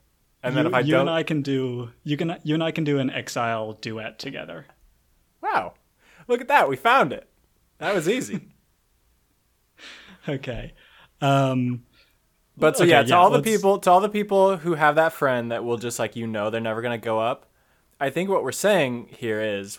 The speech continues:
Speaker 1: how we're ending this is, there's a one song that they'll do it for.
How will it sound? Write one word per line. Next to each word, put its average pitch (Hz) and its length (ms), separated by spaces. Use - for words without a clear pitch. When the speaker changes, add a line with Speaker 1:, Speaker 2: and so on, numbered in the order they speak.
Speaker 1:
how 123 140
we're 117 100
ending 147 340
this 110 200
is, 98 340
there's 208 260
a 247 60
one 180 340
song 151 340
that 120 140
they'll 107 140
do 104 200
it 110 100
for. - 360